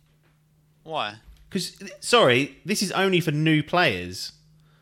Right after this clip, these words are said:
Speaker 1: Yeah, but what? So if I, oh, so it's
Speaker 2: So
Speaker 1: only if
Speaker 2: if
Speaker 1: you're
Speaker 2: you've,
Speaker 1: creating a new account.
Speaker 2: if you've not played Overwatch historically,
Speaker 1: Right,
Speaker 2: or your account
Speaker 1: okay.
Speaker 2: hasn't been registered to play it, you will have
Speaker 1: Right,
Speaker 2: to go
Speaker 1: sorry,
Speaker 2: through.
Speaker 1: I see.
Speaker 2: You'd have to go through this, whereas a, you will just hop in and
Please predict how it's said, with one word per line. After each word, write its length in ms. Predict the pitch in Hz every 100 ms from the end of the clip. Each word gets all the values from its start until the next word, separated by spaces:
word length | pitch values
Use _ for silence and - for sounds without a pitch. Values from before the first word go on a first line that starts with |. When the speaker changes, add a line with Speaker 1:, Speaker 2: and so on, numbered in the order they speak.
| _ _ _ _ _ _ -
Speaker 1:
Yeah, 120 | 160
but 260 | 147 135 -
what? 240 | 143 117
So 160 | - 135
if 160 | 131 156
I, 120 | 147
oh, 180 | 156 151
so 180 | 135 156
it's 120 | 143 -
Speaker 2:
So 80 | 151
Speaker 1:
only 180 | 160
if 60 | 151
Speaker 2:
if 80 | 143
Speaker 1:
you're 80 | 175
Speaker 2:
you've, 100 | 196
Speaker 1:
creating 280 | 143 143 135
a 80 |
new 280 | 131 139 139
account. 380 | 135 - 127 104 104
Speaker 2:
if 120 | 123
you've 160 | 165
not 240 | 160 214 -
played 280 | - 175 160
Overwatch 600 | 156 156 127 104 120 -
historically, 1000 | 131 - 147 135 - 95 78 104 139 - _ _ _ _ 117
Speaker 1:
Right, 160 | 113
Speaker 2:
or 80 | 131
your 140 | 143
account 400 | 143 - 185 160 143
Speaker 1:
okay. 100 | -
Speaker 2:
hasn't 240 | 127 139
been 160 | 127 127
registered 360 | 147 131 - -
to 40 |
play 360 | - 104 87 92 113
it, 140 | - _ _
you 220 | - 123 127
will 120 | 123
have 160 | 156
Speaker 1:
Right, 80 | 120
Speaker 2:
to 60 | -
go 100 | 143
Speaker 1:
sorry, 180 | 135 117
Speaker 2:
through. 140 | 131
Speaker 1:
I 40 | 120
see. 280 | - 120 110
Speaker 2:
You'd 40 |
have 100 | 135
to 60 | -
go 180 | 120 123
through 200 | - 123
this, 280 | 131 98 -
whereas 200 | 123 120
a, 60 | 135
you 240 | 131 190 160
will 80 | 123
just 200 | 120 -
hop 220 | 143 -
in 60 | 127
and 220 | 117 113